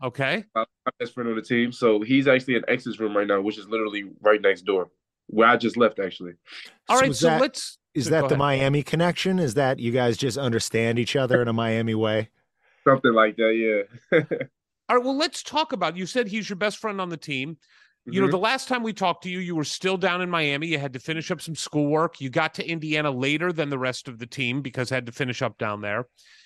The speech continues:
Speaker 2: Yep.
Speaker 1: And then you kinda had to crash course both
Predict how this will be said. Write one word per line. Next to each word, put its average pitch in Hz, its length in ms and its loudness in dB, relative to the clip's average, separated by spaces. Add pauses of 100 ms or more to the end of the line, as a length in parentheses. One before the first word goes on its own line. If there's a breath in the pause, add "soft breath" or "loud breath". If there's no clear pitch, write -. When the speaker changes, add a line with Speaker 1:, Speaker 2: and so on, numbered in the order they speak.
(120 soft breath)
Speaker 2:
Yep. 113 140 0
Speaker 1:
And 156 140 0
then 202 200 2
you 185 140 -4
kinda 180 240 -2
had 175 180 -2
to 156 60 -8
crash 180 520 0
course 185 440 -2
both 160 420 -4